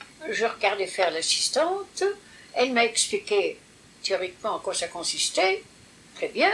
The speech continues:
et puis ensuite, je l'ai suivie dans les salles pour qu'elle voie les malades et, euh, que, réponde à leurs besoins,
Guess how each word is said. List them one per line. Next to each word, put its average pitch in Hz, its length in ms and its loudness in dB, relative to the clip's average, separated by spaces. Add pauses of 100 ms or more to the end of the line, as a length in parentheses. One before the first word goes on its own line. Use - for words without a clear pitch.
(140)
et - 60 6
puis 233 160 -2
ensuite, 214 600 0 (840)
je - 180 -4
l'ai 233 120 4
suivie 214 680 0 (800)
dans 185 100 -6
les 180 140 0
salles 196 480 4
pour 160 100 -12
qu'elle 175 180 0
voie 196 120 4
les 175 120 4
malades 175 680 2 (800)
et, 370 480 0 (280)
euh, 147 1000 -14
que, 151 80 -10 (500)
réponde 151 420 -4
à 147 60 -2
leurs 151 160 -4
besoins, 302 500 0